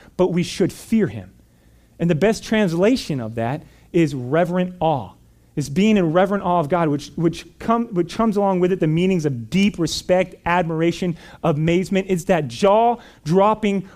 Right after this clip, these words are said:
blown away, "Oh my goodness," um, quality of God. When we see him for who he is, his beauty, his goodness, his majesty, his holiness, his right,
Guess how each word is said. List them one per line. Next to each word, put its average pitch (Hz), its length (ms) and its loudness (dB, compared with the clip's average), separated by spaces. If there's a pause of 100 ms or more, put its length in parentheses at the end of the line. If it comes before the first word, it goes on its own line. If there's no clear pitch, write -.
blown 196 440 4
away, 190 480 6
"Oh 220 160 4
my 202 220 2
goodness," 190 840 0 (340)
um, 160 400 0
quality 196 640 2
of 170 180 0
God. 185 340 0
When 170 120 0
we 185 100 4
see 262 360 4
him 185 180 0
for 165 160 0
who 247 200 4
he 220 280 4
is, - 140 0
his 160 160 0
beauty, 196 400 2
his 143 200 -2
goodness, 214 400 2
his 156 140 0
majesty, 196 480 2
his 165 100 0
holiness, 233 440 0
his 170 100 -2
right, 247 260 -2